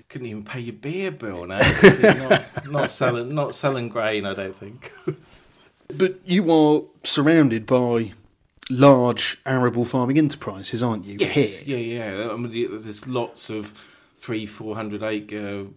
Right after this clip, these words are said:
Speaker 1: arable farms just around all our neighbours. So that's, this is a real prime arable belt. There's not many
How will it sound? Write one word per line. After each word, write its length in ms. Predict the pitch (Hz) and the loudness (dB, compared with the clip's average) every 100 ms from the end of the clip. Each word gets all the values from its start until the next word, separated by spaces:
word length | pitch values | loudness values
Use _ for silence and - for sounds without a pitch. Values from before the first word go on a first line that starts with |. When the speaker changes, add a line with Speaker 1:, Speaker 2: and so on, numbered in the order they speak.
| - | -14
Speaker 1:
arable 360 | 107 107 101 98 | -8 -8 -8 -10
farms 440 | 113 107 104 104 | -10 -8 -8 -10
just 320 | - 117 - | -14 -16 -16
around 340 | 110 113 110 104 | -12 -12 -10 -10
all 160 | 113 104 | -8 -6
our 80 | |
neighbours. 560 | 107 120 113 - 87 98 | -6 -6 -6 -8 -14 -14
So 220 | - 107 | -12 -10
that's, 360 | 104 113 - - 123 | -10 -12 -14 -18 -14
this 220 | 131 110 120 | -10 -10 -10
is 100 | 113 | -12
a 60 | |
real 260 | 110 117 104 | -8 -6 -6
prime 360 | - 113 104 | -6 -4 -2
arable 340 | 107 104 95 98 | 0 -2 -4 -8
belt. 280 | 123 107 101 | -6 -6 -8
There's 120 | 113 | -12
not 160 | 120 | -12
many 300 | 107 107 104 | -12 -12 -12